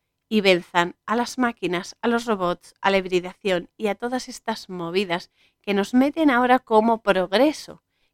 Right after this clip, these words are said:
que no es progreso, <laughs> es ir hacia atrás,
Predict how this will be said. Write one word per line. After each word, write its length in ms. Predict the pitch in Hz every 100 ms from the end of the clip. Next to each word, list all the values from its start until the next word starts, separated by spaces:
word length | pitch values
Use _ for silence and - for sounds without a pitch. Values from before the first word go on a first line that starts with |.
| _
que 160 | 208
no 260 | 185 233 294
es 220 | 262 285
progreso, 720 | - 190 165 170 262 - - - -
<laughs> 160 | 269 _ _ _ _ -
es 180 | 262 302
ir 120 | 294
hacia 280 | 233 196 -
atrás, 600 | - 214 294 _ -